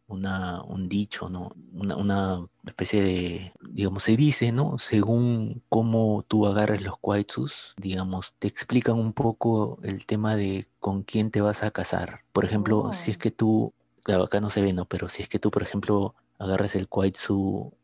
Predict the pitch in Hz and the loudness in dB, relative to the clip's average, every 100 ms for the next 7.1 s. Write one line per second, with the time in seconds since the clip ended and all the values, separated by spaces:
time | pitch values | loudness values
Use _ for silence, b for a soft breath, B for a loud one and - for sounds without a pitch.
0 | - 92 87 90 - 95 101 92 90 92 | -4 -2 -2 -4 -2 0 0 0 0 -2
1 | 95 95 - 95 - 92 98 95 92 90 | -2 -2 -2 -4 -2 0 0 0 -2 -2
2 | - 92 - 101 101 98 92 95 98 87 | -6 -8 -6 -2 2 2 2 0 -2 -2
3 | 95 92 131 - 107 104 95 - 95 92 | -2 -2 -4 -4 -4 -4 -4 -4 -4 -4
4 | 92 - 92 92 92 95 - - - - | -10 -8 -4 -2 -2 -6 -10 -16 -18 -20
5 | - 98 - 107 98 95 101 117 107 - | -12 -6 0 4 4 4 4 2 -2 -2
6 | 95 - 90 - 104 92 101 95 95 98 | -4 -4 -8 -6 -4 -4 -4 -4 -4 -6